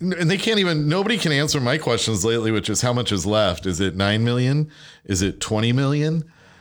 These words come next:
And you can't, from the documents that have been made public, piece together how much of that ninety million they've spent. It's just immoral. It's disgusting. And this is a direct impact of Doctor Lutz being fired.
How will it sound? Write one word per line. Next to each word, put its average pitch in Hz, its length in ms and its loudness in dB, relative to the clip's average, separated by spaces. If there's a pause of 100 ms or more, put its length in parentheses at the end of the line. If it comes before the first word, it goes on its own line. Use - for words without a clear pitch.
(140)
And 113 160 2
you 110 100 2
can't, 147 340 0
from 127 180 -2
the 110 60 0
documents 113 520 0
that 104 60 0
have 95 80 -2
been 101 160 0
made 104 200 0
public, 107 500 0
piece 120 240 0
together 104 500 0
how 110 120 2
much 107 240 0
of 101 60 2
that 95 180 2
ninety 98 300 0
million 95 380 2
they've 85 180 -4
spent. 92 480 -4 (580)
It's 107 120 -2
just 147 180 -2
immoral. 98 580 -2
It's - 140 -12
disgusting. 123 960 -2
And 98 340 -2
this 113 500 -2
is 113 160 2
a 110 80 0
direct 104 380 -2
impact 98 460 -2
of 92 340 0 (640)
Doctor 107 320 0
Lutz 104 320 0
being 104 240 -2
fired. 92 640 0